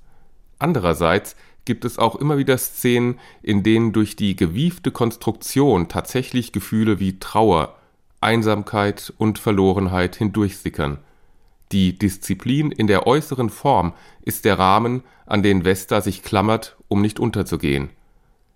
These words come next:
Das verleiht dem Roman eine Dringlichkeit, der ihn über den Charme eines bloßen Kabinettstücks hinaus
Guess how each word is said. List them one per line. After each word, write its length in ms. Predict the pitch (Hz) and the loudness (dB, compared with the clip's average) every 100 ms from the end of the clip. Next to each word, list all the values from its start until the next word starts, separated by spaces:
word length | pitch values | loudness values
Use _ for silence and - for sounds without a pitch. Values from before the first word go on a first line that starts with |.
| - | -2
Das 320 | 127 139 - _ | 0 0 -6 _
verleiht 400 | - 104 107 113 | -4 -2 -2 -2
dem 140 | 104 | -2
Roman 360 | 87 87 92 98 | 0 2 2 0
eine 200 | 95 87 | -2 0
Dringlichkeit, 760 | 95 127 131 - 123 117 117 - - _ - | 0 0 -2 -4 0 0 -2 -8 -20 _ 0
der 140 | 101 | 2
ihn 180 | 90 101 | 4 0
über 240 | - 165 127 | 2 2 2
den 160 | 92 | 2
Charme 500 | 85 - 107 110 110 - | -2 0 2 2 -2 -2
eines 240 | 98 90 | -2 -2
bloßen 460 | - 98 120 - 107 | 0 2 2 0 -4
Kabinettstücks 760 | 107 95 107 - - 104 - | 0 2 0 -2 -6 -6 -6
hinaus 460 | 98 92 104 85 | -2 2 2 0